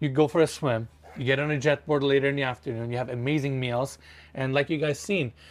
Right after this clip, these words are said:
every day they're like, "What time you wanna have lunch? What ti-, what time you wanna have dinner?"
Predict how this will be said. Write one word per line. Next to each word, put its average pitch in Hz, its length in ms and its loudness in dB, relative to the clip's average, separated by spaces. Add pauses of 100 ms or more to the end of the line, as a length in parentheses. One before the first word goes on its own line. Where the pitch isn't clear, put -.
(260)
every 156 240 0
day 165 100 2
they're 143 160 2
like, 139 240 0
"What 143 160 -6
time 143 160 -8
you 139 80 -4
wanna 131 140 -8
have 131 120 -8
lunch? - 360 -12 (160)
What - 160 -10
ti-, 139 320 -4
what 147 200 -2
time 151 200 -4
you 143 80 0
wanna 135 180 -2
have 127 220 -4
dinner?" 143 280 -2